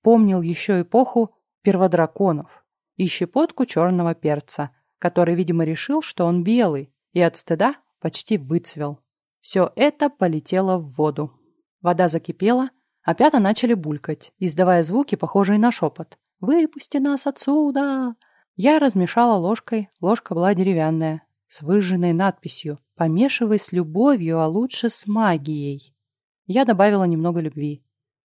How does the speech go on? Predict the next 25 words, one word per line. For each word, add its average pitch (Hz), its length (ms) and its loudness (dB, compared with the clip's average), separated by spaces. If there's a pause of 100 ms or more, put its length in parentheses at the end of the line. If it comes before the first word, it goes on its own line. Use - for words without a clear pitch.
и 180 100 -2
немного 180 380 2
магии. 139 580 -8 (520)
Чисто 320 360 -2
для 233 140 2
вкуса. - 480 -14 (320)
И 185 80 -8
тут - 320 -4
в 160 80 -14
дверь 190 340 -2
постучали. 156 720 -8 (320)
Я 196 300 0
замерла. 175 720 0 (360)
Сердце - 480 2
ухнуло 196 480 2
вниз, 208 460 2 (220)
прям 262 280 4
в - 60 -18
кастрюлю, 208 520 0
казалось. 151 600 -4
Неужели 180 460 2
соседи 185 400 0
вернулись 180 420 2
за 185 100 0
добавкой? 175 560 -2